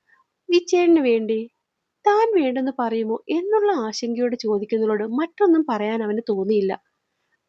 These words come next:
വലത് കൈയിലെ കെട്ടഴിച്ചു മാറ്റി പുറത്തേക്ക് കണ്ട ചോര തുടച്ചു മാറ്റി ആഹാരത്തിലേക്ക് കൈയിടാൻ തുടങ്ങിയതും തന്റെ നാവിനരികിലേക്ക്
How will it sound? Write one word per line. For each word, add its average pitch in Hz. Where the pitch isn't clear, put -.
വലത് 427
കൈയിലെ 427
കെട്ടഴിച്ചു 254
മാറ്റി 233
പുറത്തേക്ക് 427
കണ്ട 330
ചോര 214
തുടച്ചു 277
മാറ്റി 226
ആഹാരത്തിലേക്ക് 427
കൈയിടാൻ 233
തുടങ്ങിയതും 226
തന്റെ 427
നാവിനരികിലേക്ക് 220